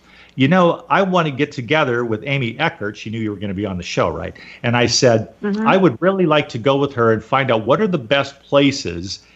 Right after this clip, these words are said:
Speaker 1: in Detroit and environs," and it may be equally important to ask about the Upper Peninsula for that matter, "where do you get some good Detroit-style pizza?" And she said, "I didn't know there was a Detroit-style pizza." I said,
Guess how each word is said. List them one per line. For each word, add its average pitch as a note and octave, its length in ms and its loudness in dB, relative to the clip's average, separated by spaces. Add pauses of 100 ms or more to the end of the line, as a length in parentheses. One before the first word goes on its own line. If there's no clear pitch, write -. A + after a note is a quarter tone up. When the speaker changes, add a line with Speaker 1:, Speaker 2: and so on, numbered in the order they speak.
(160)
Speaker 1:
in C#3+ 240 0
Detroit D3+ 600 0
and A#2+ 220 -2
environs," G#2 720 0
and A#2+ 180 -2
it A#2 60 2
may C3+ 200 4
be B2 320 2 (180)
equally A2+ 560 2
important A#2 440 0
to A#2+ 80 0
ask A2+ 300 -4
about G#2+ 240 0
the A2 100 0
Upper G#2 160 0
Peninsula G2 600 0
for - 100 -6
that A2 240 -2
matter, F#2+ 260 -2 (360)
"where D#3 180 6
do A3+ 60 6
you A3+ 100 6
get E3 220 2
some D3 180 -4
good A#2+ 240 2
Detroit-style A#2 1040 -2
pizza?" F3 580 -2 (160)
And B2 140 -2
she C3 100 -4
said, B2 240 2
"I B2+ 120 4
didn't C3 340 -2
know D3 380 2
there G#2+ 160 0
was G2 200 0
a G2 140 -4
Detroit-style G#2 920 0
pizza." C#3+ 340 0
I C#3+ 40 0
said, F#3 160 0